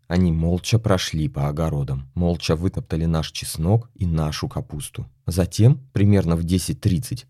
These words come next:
они молча переплыли Озёрский крепостной ров. И в одиннадцать ноль ноль, мокрые и молчаливые, зареченцы стали приближаться к нашей крепостной стене. Поп, а по совместительству ещё и комендант крепости Озёрск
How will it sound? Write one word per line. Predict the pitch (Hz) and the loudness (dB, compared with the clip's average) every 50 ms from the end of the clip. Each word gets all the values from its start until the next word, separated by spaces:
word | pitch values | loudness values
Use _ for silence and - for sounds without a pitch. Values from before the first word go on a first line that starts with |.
| _ - | _ -2
они | 80 82 87 85 | 0 2 4 4
молча | 85 85 85 85 95 107 110 - 123 | 4 4 4 4 4 2 2 0 0
переплыли | 113 - 101 87 82 69 80 80 85 92 90 92 | 0 2 0 0 0 -2 -2 0 0 2 2 2
Озёрский | 87 82 76 71 80 82 90 - - - - - | 2 2 0 0 0 0 0 -2 -2 -4 -4 -2
крепостной | - - 87 78 - 78 - - - 80 78 76 76 76 | -2 -2 -2 0 -2 -2 -4 -4 -4 -2 -2 0 -2 -2
ров. | 76 78 76 71 - - - _ _ _ _ - | -2 -2 -4 -4 -6 -12 -18 _ _ _ _ 0
И | 90 107 180 208 - _ - | 2 2 2 2 0 _ -6
в | 90 95 95 | 0 0 2
одиннадцать | 92 87 95 101 95 85 - - 82 71 90 | 2 2 2 2 2 2 0 -2 -4 0 2
ноль | 90 87 82 82 82 | 4 4 4 4 4
ноль, | 85 92 113 127 139 135 - | 4 6 6 4 4 2 0
мокрые | 92 98 98 85 - - 80 78 78 | 0 2 2 2 0 -2 -4 -2 0
и | 78 | 0
молчаливые, | 80 82 82 80 - - - 80 76 80 80 90 107 117 139 135 - - _ | 0 0 -2 -4 -6 -4 -4 -2 0 0 2 4 4 4 4 2 -2 -8 _
зареченцы | 78 78 87 85 87 85 - - 80 - - 71 | -4 -2 0 2 2 0 0 -2 -4 -4 -4 -4
стали | - - 82 78 73 | -2 -2 -2 -2 -2
приближаться | 71 76 80 73 76 80 76 80 85 82 - - - | -2 -2 -2 -2 -2 -2 0 0 0 0 -2 -4 -8
к | - - | -8 -4
нашей | 82 82 92 104 110 - 113 | 0 2 2 2 2 2 2
крепостной | 110 - 101 92 - 82 76 - - - 85 80 78 76 | 2 2 0 0 0 -2 -4 -4 -4 -2 -2 0 0 -2
стене. | 71 - - - 82 78 76 71 67 67 - - - - - - - - - - - - - - - - - - - - - - _ _ _ _ | -4 -6 -4 -2 0 0 0 0 -2 -4 -4 -4 -4 -2 0 0 0 0 -2 -2 -2 -2 -2 0 0 0 0 -2 -2 -4 -8 -12 _ _ _ _
Поп, | - 90 95 113 117 113 - - - _ | -2 2 2 2 2 2 -4 -14 -8 _
а | - 104 | -2 0
по | - 110 | 0 0
совместительству | - - 98 101 107 107 - - 98 87 85 76 - - - 90 | 2 2 4 4 4 4 2 -2 -6 -6 -6 -6 -6 -2 0 0
ещё | 92 92 - - 92 | 0 0 0 2 2
и | 87 85 85 82 | 2 2 2 0
комендант | - - - 85 85 90 95 92 95 92 80 90 87 80 73 - | -2 -2 -2 0 2 4 4 4 2 2 2 2 0 0 0 -4
крепости | - - 90 90 - - 73 - - 85 | -4 -2 -2 -2 -2 -4 -6 -4 -2 0
Озёрск | 80 85 82 87 76 71 - - - | 0 0 0 0 0 -2 -4 -8 -14